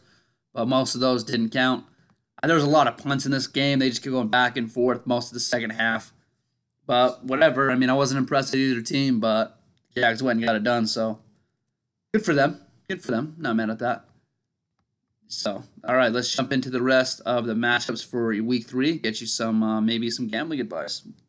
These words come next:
even though I'm not really good at that on parlays. I can hit the individual games. Parlay is where I kinda struggle 'cause I like to go for upsets.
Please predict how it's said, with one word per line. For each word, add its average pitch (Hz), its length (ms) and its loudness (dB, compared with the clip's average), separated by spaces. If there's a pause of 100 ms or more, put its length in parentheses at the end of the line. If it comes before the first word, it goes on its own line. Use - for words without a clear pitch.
(120)
even 113 260 -4
though 113 180 -2
I'm 113 100 0
not 113 240 -4
really 120 460 -2 (840)
good 180 160 0
at 117 220 -6
that 113 180 0
on 107 140 -6
parlays. 135 320 2
I 185 120 6
can 214 140 6
hit 190 160 6
the 175 80 4
individual 147 400 4
games. 110 320 -2
Parlay 151 360 4
is 117 120 -2
where 107 160 -4
I 101 60 -8
kinda 104 200 -12
struggle - 440 -12
'cause 110 100 -10
I 110 80 -2
like 107 140 -4
to 110 80 -18
go 104 100 -12
for 85 180 -18
upsets. - 420 -14